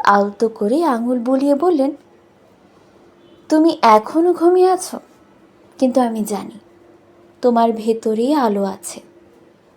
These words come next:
পাশ দিয়ে যাওয়া এক গ্রামবাসী হেসে বলল, "ও পাথরের কোনো দাম নেই দাদু,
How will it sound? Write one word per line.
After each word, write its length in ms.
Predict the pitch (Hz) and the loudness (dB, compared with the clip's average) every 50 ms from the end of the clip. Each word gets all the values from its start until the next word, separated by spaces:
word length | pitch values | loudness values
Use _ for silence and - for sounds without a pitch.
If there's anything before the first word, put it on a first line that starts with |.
| _ _ _ _ _ _ _ _ _ _ _ _ _ _ _ _ _ - - _ - - _ _ _ _ _ _ _ - | _ _ _ _ _ _ _ _ _ _ _ _ _ _ _ _ _ -20 -20 _ -20 -20 _ _ _ _ _ _ _ 2
পাশ 320 | 285 285 294 302 - - | 4 4 4 2 -2 0
দিয়ে 240 | - 370 381 392 392 | 2 4 4 4 4
যাওয়া 340 | 403 392 392 392 403 - - | 4 6 8 8 8 6 6
এক 200 | - 302 320 302 | 4 4 4 4
গ্রামবাসী 580 | 269 277 262 240 240 240 254 294 294 - - 339 | 2 2 2 2 2 0 -2 -2 -2 -4 -6 -6
হেসে 320 | 311 - 320 320 320 370 | -6 -6 -6 -4 -2 0
বলল, 380 | 359 392 392 370 285 254 285 302 - - - - - - - - _ _ _ - - _ _ _ _ _ _ - | 2 2 2 2 4 4 2 2 0 -4 -18 -20 -20 -20 -20 -20 _ _ _ -20 -20 _ _ _ _ _ _ -2
"ও 140 | - 233 254 | 2 4 4
পাথরের 580 | 262 - 311 320 330 330 - - 392 427 440 440 | 6 8 6 6 6 4 -2 -2 0 0 0 0
কোনো 220 | - 494 494 508 | 0 0 0 0
দাম 340 | 427 311 277 277 285 320 381 | 2 4 6 6 6 6 4
নেই 220 | 440 466 480 403 | 0 -2 -2 0
দাদু, 340 | 302 262 226 214 226 302 453 | 4 4 4 4 4 4 2